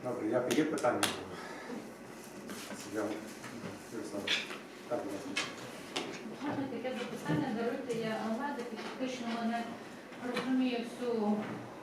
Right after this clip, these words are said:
Speaker 2: ситуацію загрозову для населення нашого, мешканців як нашого міста, так і на безпечній території. В разі припинення роботи генератора,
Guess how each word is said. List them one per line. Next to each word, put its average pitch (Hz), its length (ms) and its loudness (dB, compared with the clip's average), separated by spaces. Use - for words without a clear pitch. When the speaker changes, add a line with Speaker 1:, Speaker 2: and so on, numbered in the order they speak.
Speaker 2:
ситуацію 254 540 4
загрозову 208 580 2
для 220 140 4
населення 208 480 2
нашого, 208 280 -2
мешканців 208 500 0
як 208 60 -2
нашого 214 300 0
міста, 220 320 2
так 208 120 6
і - 20 4
на 214 60 4
безпечній 208 520 2
території. 254 500 0
В 233 120 -4
разі 311 180 4
припинення 269 580 0
роботи 254 280 0
генератора, 190 520 -2